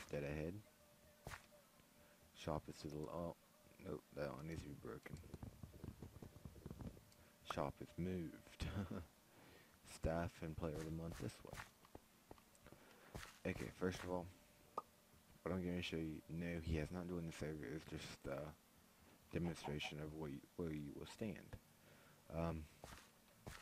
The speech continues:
just so you all know ahead of time. If you hear any, uh, things in the background, I apologize. I am team, I am on TeamSpeak, and there is somebody in my channel, so it's hard to tell what's in their background. Um, of course, owner, current player of the month.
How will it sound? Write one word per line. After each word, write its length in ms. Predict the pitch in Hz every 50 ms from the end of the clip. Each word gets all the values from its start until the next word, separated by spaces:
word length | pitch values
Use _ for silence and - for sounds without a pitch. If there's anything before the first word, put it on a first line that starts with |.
| - 82
just 180 | 85 82 - -
so 80 | - 76 78 78 76 71 65 - - - - - - - - - - - -
you 100 | 147 139
all 120 | 113 123 127
know 100 | 131 127 127 127 -
ahead 160 | 80 80 -
of 80 | 69 -
time. 240 | - - - - - - - - - - - - - - - - - - - - - - - - - -
If 140 | 82 82 78
you 80 | 85 82
hear 120 | 87 85
any, 180 | 85 85 85 80
uh, 560 | 78 73 - - - - - 76 80 80 80
things 240 | 71 87 87 85 82
in 60 | 85
the 60 | 80 76
background, 440 | 85 87 - - 101 104 101 90
I 60 | 67 69 65
apologize. 440 | - 82 80 82 80 87 87 85 76
I 80 | 71 69
am 120 | 69 73
team, 240 | - - 85 82 - -
I 140 | - 131 143
am 240 | 151 156 156 - -
on 140 | 80 82 -
TeamSpeak, 560 | - - 90 90 - - - 117 113 107 -
and 320 | - 80 80 80 80 82 80
there 180 | 78 71 69
is 80 | 78 -
somebody 360 | - - 76 73 67 65 67
in 80 | 69 69
my 100 | 67 67
channel, 460 | - - 92 87 92 92 92 92 92 - - - - - - - - - - - - -
so 80 | - 85
it's 100 | 78 -
hard 160 | 80 76 71
to 60 | -
tell 100 | 87 78
what's 180 | 71 73 - -
in 100 | 67 67
their 100 | 71 -
background. 380 | - 67 64 - - - - - - - - - - - - - - - - - - -
Um, 300 | - 85 85 80 78 78 80 82 - - - -
of 120 | - -
course, 320 | - 87 82 82 78 - - - -
owner, 200 | 78 80 82 80 80
current 280 | - 82 82 80 80 80 78
player 140 | - - 76
of 60 | 71 69
the 60 | 85
month. 280 | 92 98 98 95 90 -